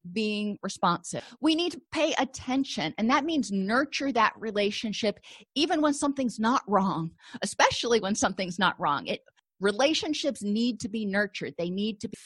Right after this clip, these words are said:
fed, just like plants do. Provide validation and empathy to one another, that our feelings are our feelings and they are right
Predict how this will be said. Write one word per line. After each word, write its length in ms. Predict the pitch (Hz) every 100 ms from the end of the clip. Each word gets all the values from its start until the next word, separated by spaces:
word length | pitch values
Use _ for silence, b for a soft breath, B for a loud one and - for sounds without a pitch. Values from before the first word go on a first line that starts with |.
| -
fed, 420 | 220 185 127 -
just 180 | 175 180
like 220 | 196 202
plants 540 | - 214 196 - - -
do. 220 | - 175 - _ _
Provide 380 | - 302 311 269
validation 760 | 294 302 294 269 302 - 311 269
and 80 | -
empathy 680 | 226 254 269 262 277 294 - _ _ -
to 280 | 254 254
one 280 | 233 208 214
another, 480 | 277 202 196 247 302 _ _ _
that 300 | 214 208 190 -
our 180 | 208 220
feelings 560 | - 247 254 262 262 220
are 140 | 190
our 140 | 185
feelings 500 | 190 226 220 226 214
and 120 | 196 190
they 140 | 196
are 180 | 214 202
right 360 | 185 185 226